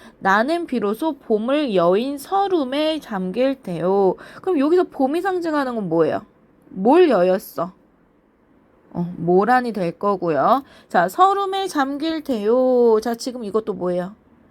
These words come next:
지금 화자의 정서라고 할 수가 있다.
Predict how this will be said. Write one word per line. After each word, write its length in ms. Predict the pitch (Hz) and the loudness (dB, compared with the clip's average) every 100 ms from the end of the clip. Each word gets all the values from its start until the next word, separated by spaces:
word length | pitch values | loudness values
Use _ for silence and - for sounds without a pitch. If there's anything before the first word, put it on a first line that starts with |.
| _ _ | _ _
지금 360 | - 214 220 277 | -8 -4 -2 0
화자의 1000 | 311 285 240 208 208 - 285 311 320 349 _ _ _ _ | 0 0 0 0 -2 -4 -4 -2 -2 -6 _ _ _ _
정서라고 840 | - 202 185 185 190 277 240 175 170 | -12 -6 -2 -2 -2 -2 0 -2 -2
할 140 | 214 | -6
수가 280 | 208 180 156 | -8 -6 -6
있다. 580 | 120 - 110 98 143 | -6 -6 -4 0 0